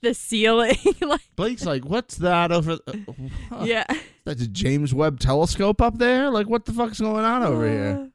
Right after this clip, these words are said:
Speaker 1: and then poor James, man, he got, he got called. I mean, I don't think Marina is a bad partner. She's not great, but I don't think anybody's like, "You're being handcuffed to, like, a sinking ship."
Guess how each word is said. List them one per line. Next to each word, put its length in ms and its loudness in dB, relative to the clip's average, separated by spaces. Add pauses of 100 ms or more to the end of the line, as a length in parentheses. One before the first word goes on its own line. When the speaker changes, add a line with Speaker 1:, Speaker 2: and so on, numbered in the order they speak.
(580)
Speaker 1:
and 140 0
then 180 0
poor 260 -4
James, 480 -4
man, 380 -4
he 260 -10
got, 300 -2
he 160 -8
got 240 -6
called. 340 -4
I 80 -2
mean, 220 0
I 100 -6
don't 240 -8
think 220 -4
Marina 480 -2
is 160 -2
a 80 0
bad 540 -2
partner. 640 -4 (200)
She's 240 0
not 320 2
great, 560 0 (340)
but 140 2
I 100 4
don't 160 4
think 240 2
anybody's 540 2
like, 480 0 (1300)
"You're 140 4
being 340 6
handcuffed 760 0
to, 180 -2
like, 300 -2
a 80 -4
sinking 460 -4
ship." 480 -8